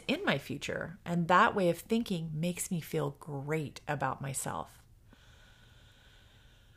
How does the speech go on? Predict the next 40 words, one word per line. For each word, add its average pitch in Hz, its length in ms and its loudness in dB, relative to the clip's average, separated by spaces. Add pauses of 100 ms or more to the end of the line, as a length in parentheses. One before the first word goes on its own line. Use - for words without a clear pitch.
(460)
It 277 240 4
feels 226 340 6
amazing 165 880 4
to 160 120 -2
have 156 180 0
a 143 60 -2
sense 147 280 0
of 147 80 -6
accomplishment. - 720 -4 (400)
Not 196 280 8
only 233 280 6
am 160 120 2
I 156 80 2
doing 160 240 0
something 156 340 0
good 156 140 2
for - 120 -6
my 156 140 2
body, 202 480 4
but 185 180 0
I'm 180 140 2
showing 214 400 4
my 196 140 6
kids 185 320 0
that 165 160 4
at 165 140 0 (120)
any 214 300 6
age 147 340 0
you 196 60 -4
can 208 120 2
be 180 120 2
brave 175 440 2
enough 156 220 0
to 160 80 -8
try 165 240 0
something 165 380 0
new 180 320 0
and 175 180 -2
accomplish 202 540 0
what - 320 -2